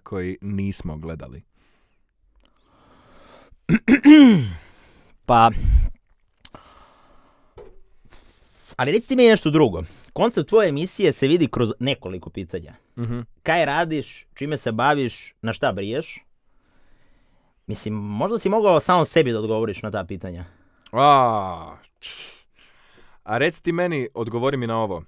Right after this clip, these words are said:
Speaker 1: Jes pokušao vodit beogradske kronike i u Beogradu ili ti samo ovdje nije uspjelo?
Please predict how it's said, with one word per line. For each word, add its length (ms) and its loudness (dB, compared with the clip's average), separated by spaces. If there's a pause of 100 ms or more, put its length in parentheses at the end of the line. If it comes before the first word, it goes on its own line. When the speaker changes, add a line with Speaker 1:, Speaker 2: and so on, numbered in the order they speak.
(300)
Speaker 1:
Jes 180 -8
pokušao 720 -2
vodit 400 -4
beogradske 520 -4
kronike 460 -8
i 120 -8
u 80 -8
Beogradu 580 -6
ili 300 -8
ti 140 -14
samo 360 -8
ovdje 320 -8
nije 200 -14
uspjelo? 440 -8